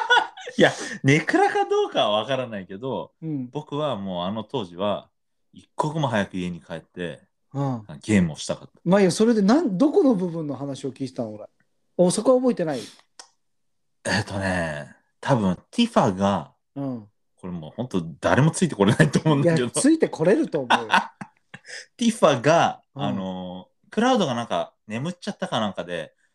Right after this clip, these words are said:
Speaker 2: はい。
Speaker 1: ティファがこう、自分が動かすキャラクターになってる時になんか、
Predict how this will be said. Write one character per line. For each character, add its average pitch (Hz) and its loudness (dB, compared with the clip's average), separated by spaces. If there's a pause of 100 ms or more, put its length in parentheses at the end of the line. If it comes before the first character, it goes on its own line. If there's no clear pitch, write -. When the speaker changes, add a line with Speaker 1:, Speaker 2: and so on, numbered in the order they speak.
(120)
Speaker 2:
は 247 0
い。 - 6
Speaker 1:
テ 202 4
ィ - 4
フ 175 2
ァ - -
が 151 0
こ 90 0
う、 - -18
自 92 -10
分 98 -2
が 95 -2
動 98 -4
か 110 -8
す - -14
キ - -4
ャ - 0
ラ 90 -2
ク - -12
タ 92 -8
ー - -6
に 82 -12
な 85 -10
っ - -16
て - -16
る 80 -20
時 - -20 (800)
に 117 -4
な 107 0
ん 92 -4
か、 - -8